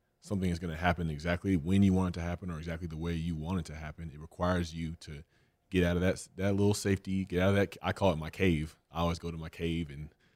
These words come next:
try to isolate 'cause I feel like it's safe there when it's really not. I'm really, you know, tearing myself down with negative self-talk and not allowing myself to experience the brightness and the joy of community. So,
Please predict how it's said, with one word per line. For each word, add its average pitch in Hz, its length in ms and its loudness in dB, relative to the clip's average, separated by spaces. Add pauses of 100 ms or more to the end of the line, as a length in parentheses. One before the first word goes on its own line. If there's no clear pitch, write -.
(160)
try 82 160 4
to 76 120 0
isolate 82 420 4
'cause - 80 -6
I 73 60 -6
feel 85 160 -6
like 76 140 -6
it's 76 100 -12
safe 82 280 -4
there 82 260 -6
when 78 120 -8
it's - 160 -14
really 87 200 -8
not. 95 300 -4 (520)
I'm 76 120 -14
really, 82 500 -6
you 90 60 -12
know, 71 220 -12 (760)
tearing 95 260 8
myself 90 320 4
down 90 320 4
with 90 180 2
negative 90 320 2
self-talk 95 520 2 (160)
and 76 440 -14
not 87 160 -8
allowing 85 240 -2
myself 85 280 -2
to 85 80 -6
experience 85 720 -4
the 76 240 -10
brightness 82 720 -6 (260)
and 78 140 -6
the 78 40 -6
joy 85 340 0
of 76 140 -4
community. 80 520 -2
So, - 300 -16